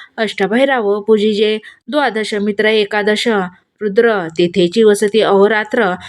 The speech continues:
अष्टवसुदिक्पाल समग्र, जोडुनी कर उभे तेथे, अष्टसिद्धी नवनिधी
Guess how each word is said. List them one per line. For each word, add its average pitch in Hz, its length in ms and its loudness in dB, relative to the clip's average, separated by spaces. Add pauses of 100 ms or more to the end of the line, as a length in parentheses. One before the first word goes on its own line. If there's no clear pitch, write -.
(180)
अष्टवसुदिक्पाल 262 1800 -2
समग्र, 269 640 2 (400)
जोडुनी 190 420 2
कर 262 300 0
उभे 208 500 2
तेथे, 208 540 2 (340)
अष्टसिद्धी 240 800 -2
नवनिधी 208 640 0